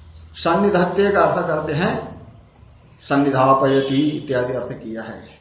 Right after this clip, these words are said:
ठीक है, यही बोला है। हम्म। आगे आत्मभेदान, और अपना भेद को भी अलग-अलग स्थान देता है। अपने स्वरूप को भी पांच विभाग करके स्थान देगा।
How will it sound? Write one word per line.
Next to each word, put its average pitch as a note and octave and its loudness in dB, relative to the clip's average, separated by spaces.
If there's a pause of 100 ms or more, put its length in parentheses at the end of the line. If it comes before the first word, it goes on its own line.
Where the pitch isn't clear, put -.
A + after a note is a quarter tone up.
ठीक B2 -10
है, B2+ -8
यही C#3+ -4
बोला A2+ -4
है। C3 -6 (1120)
हम्म। A2+ -18 (1800)
आगे C#3 -2 (160)
आत्मभेदान, F3+ 4
और E3+ -2
अपना C4 0
भेद F#3 2
को G#3 4
भी A#3+ 0
अलग-अलग F3 0
स्थान D3 -4
देता C3 -4
है। B2 -4 (100)
अपने G#3 -2
स्वरूप F#3 4
को A3 4
भी A3+ 2
पांच F3 -2
विभाग E3 0
करके F#3 0
स्थान D#3 -4
देगा। A#2 -8